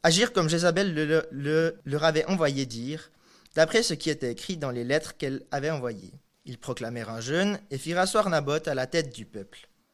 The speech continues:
Les deux vauriens vinrent s'asseoir en face de lui, et ces vauriens portèrent ce témoignage devant le peuple contre Naboth. «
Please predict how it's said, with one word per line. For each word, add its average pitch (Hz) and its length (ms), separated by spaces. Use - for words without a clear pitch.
Les 113 140
deux 117 120
vauriens 127 400
vinrent 131 520
s'asseoir 175 600
en 139 60
face 151 220
de 127 100
lui, 120 300
et 151 80
ces 165 160
vauriens 196 400
portèrent 202 400
ce - 120
témoignage 143 580
devant 139 240
le 127 100
peuple - 480
contre 139 240
Naboth. « 123 520